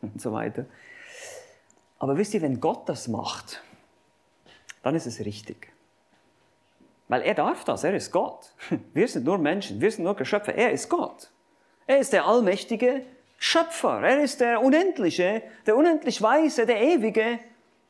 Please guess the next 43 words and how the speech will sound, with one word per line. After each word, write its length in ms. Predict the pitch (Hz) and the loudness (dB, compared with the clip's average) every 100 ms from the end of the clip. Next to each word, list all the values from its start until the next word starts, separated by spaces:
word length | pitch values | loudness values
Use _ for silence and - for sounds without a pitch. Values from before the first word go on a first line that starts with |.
| _ _ | _ _
der 140 | 233 | 2
über 160 | 254 247 | 4 4
allem 200 | 269 285 | 6 4
die 80 | 240 | 2
Kontrolle 440 | 220 214 247 277 | 0 2 4 4
hat, 140 | 214 214 | 4 4
der 80 | |
eben 160 | 202 220 | 4 4
souverän 560 | 190 233 208 208 302 254 | 2 4 4 4 4 4
ist 180 | 220 | 2
und 80 | 220 | 0
deshalb 380 | 226 226 233 196 | 0 2 2 2
wird 160 | 233 247 | 2 2
er 80 | |
sich 280 | 185 220 - | 0 0 0
immer 280 | 240 233 185 | 4 4 4
wieder 340 | 247 226 196 196 - | 2 4 2 2 -10
verherrlichen. 560 | - 175 220 262 190 185 | 0 4 4 4 2 2
Er 80 | 190 | 4
verherrlicht 440 | 202 262 320 - | 4 4 2 0
sich 160 | - 247 | -2 2
dadurch, 360 | 262 269 226 226 - | 2 4 2 0 -2
dass 160 | 220 214 | 0 4
er 140 | 208 202 | 2 2
Menschen 540 | - 240 302 277 220 180 | 4 6 6 2 0 2
rettet, 680 | 180 277 330 285 320 - - - - - | 4 4 4 2 0 -2 -18 -20 -16 0
dass 180 | 214 214 | 2 2
er 60 | |
sich 180 | 226 220 | 2 0
über 140 | 196 208 | 2 2
Sünder 480 | - 330 359 294 | 4 4 4 2
erbarmt. 560 | 190 190 277 277 220 220 - - | 4 4 4 4 0 -4 -14 -8
Er 100 | - | -6
verherrlicht 560 | - 151 - 226 277 - | -4 -2 2 2 0 -2
sich 220 | 214 190 | -2 0
aber 240 | 170 175 156 | 0 2 2
auch, 320 | 151 151 - - | 2 0 -6 -4
indem 380 | 160 156 156 147 | 0 2 2 2
er 200 | 135 131 - | 2 0 -6
Sünder 460 | - 170 151 135 | -2 0 0 -2
bestraft 800 | 120 120 - - 196 - - - | -8 -8 -8 -6 -6 -4 -4 -6
und 140 | - - | -6 -2
richtet. 400 | - - - - | -2 -2 -10 -16